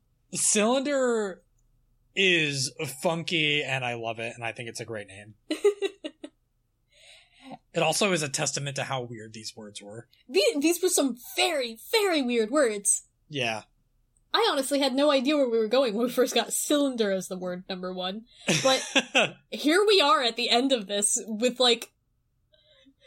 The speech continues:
Speaker 2: some alien abductions on a cylindrical plane ex-, existence.
Speaker 1: Yeah.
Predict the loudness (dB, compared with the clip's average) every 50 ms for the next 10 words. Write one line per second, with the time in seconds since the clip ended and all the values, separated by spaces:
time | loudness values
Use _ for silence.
0 | -14 -14 -14 _ -14 -8 -4 -2 2 2 2 2 0 -2 -6 -12 -14 -20 -20 -20
1 | _ 0 2 2 2 2 -2 -2 -2 -2 -2 0 0 -2 0 0 -2 0 0 0
2 | 0 -2 -6 -4 -2 -2 0 0 0 -2 0 0 2 2 4 4 2 2 0 0
3 | 0 2 2 2 2 0 -2 0 0 2 4 4 4 2 2 0 0 0 0 0
4 | 0 -2 -4 -4 -2 0 0 0 0 -2 -4 -4 -4 -4 -4 -6 -6 -10 -16 _
5 | _ _ _ -16 -12 -8 -8 -6 -8 -8